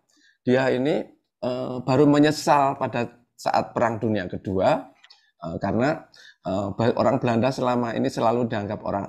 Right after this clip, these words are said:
asing, karena orang Indonesia tidak tahu Belanda itu siapa, eh, kebudayaannya apa gitu. Itu masalahnya.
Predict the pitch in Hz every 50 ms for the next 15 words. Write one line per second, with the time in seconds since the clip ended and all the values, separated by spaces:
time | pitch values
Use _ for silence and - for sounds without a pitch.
0 | - 90 98 - - - - 101 92 90 92 98 - 80 87 113 131 147 - -
1 | - - _ - - - - _ _ _ _ _ _ _ _ _ _ _ _ _
2 | _ _ - 135 139 151 156 143 143 147 147 - - 180 160 131 139 - - -
3 | 156 160 160 151 147 - - - 120 117 117 123 127 - 143 - - 147 147 160
4 | - - 139 135 139 143 - - - - - - - - - - 117 113 - 127
5 | 110 120 117 117 104 101 117 131 135 - - - - _ _ - - - - -
6 | 76 - - 87 78 - - - - - _ _ _ _ _ _ _ _ _ _
7 | _ _ _ _ _ - - _ - - 95 87 85 - - 101 101 95 90 87
8 | 80 -